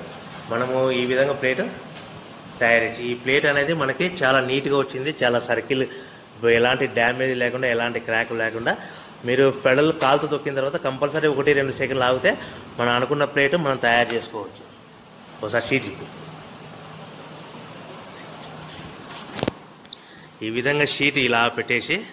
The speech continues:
ఇలా పెట్టేసిన తర్వాత కాలుతో అలా నొక్కాలి. నొక్కిన తర్వాత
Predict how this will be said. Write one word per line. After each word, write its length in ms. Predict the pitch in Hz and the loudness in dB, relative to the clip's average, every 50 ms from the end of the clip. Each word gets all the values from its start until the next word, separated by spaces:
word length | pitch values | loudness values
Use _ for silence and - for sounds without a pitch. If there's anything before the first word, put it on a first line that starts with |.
| - - - - - - - - - - - 113 | -18 -20 -20 -20 -20 -20 -20 -20 -20 -12 -6 -2
ఇలా 200 | 110 113 120 117 | 0 2 2 2
పెట్టేసిన 340 | 120 117 117 135 135 127 | 2 2 2 2 2 0
తర్వాత 280 | 120 120 113 113 113 175 | 0 -2 -2 -2 -2 -4
కాలుతో 640 | 170 - - - - - 120 123 131 131 127 143 151 | -6 -6 -8 -10 -4 2 4 4 4 4 4 2 0
అలా 360 | 131 123 117 113 117 117 120 | 0 0 0 0 2 2 2
నొక్కాలి. 600 | 117 113 104 - - 104 95 - - - - 113 | 2 0 -2 -4 -4 -6 -6 -8 -12 -14 -10 -8
నొక్కిన 260 | 110 107 - - 131 | -8 -8 -2 2 2
తర్వాత 420 | - - 120 120 120 120 170 202 | 4 4 4 2 0 -2 -4 -6